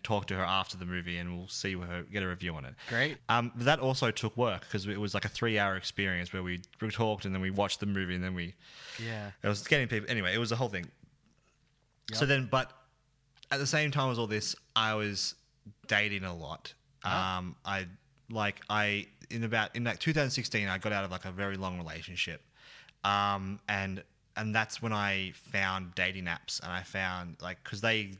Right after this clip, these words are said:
Speaker 1: didn't really exist before I started dating this girl. I was with her for five years. So when
Speaker 2: <laughs>
Speaker 1: we started dating, Tinder wasn't a thing yet.
Speaker 2: Yeah.
Speaker 1: So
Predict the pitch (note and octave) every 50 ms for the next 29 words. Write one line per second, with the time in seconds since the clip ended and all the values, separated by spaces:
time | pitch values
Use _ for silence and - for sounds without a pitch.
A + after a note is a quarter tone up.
0 | - _ - - B2 B2 B2+ A#2+ G#2+ G2+ F#2+ F#2 F#2+ F#2 F#2+ A2 G2 - - -
1 | _ _ _ _ - F#2+ - - G#2 F#2 F2+ - - F#2+ F#2 F2+ F2+ F#2+ F2+ F2
2 | F2+ F2 F2 - - - F2 D#2+ D#2 F2+ G#2 G#2+ G#2 F#2+ F#2+ F2+ - - F#2 F2+
3 | F2 F#2 F2+ E2 D#2+ - - G2+ G#2 G#2 G#2+ G#2+ G#2 - - - F#2+ - - -
4 | - - - - A#2+ B2 - - B2+ A#2 G#2+ G#2+ - G#2 G#2 A2 G#2+ G2+ F#2 F#2
5 | F#2 - - - - - _ - - B2 - - - - - D#3 D#3 C3+ A2+ G#2
6 | G#2 G2 F#2+ F2+ F2+ - - - A2 G#2 F#2+ F2 D#2+ C#2 - - _ - - C3+
7 | B2+ B2 B2 A#2+ A#2 A#2 A2 A#2 A#2 A2+ A2 A2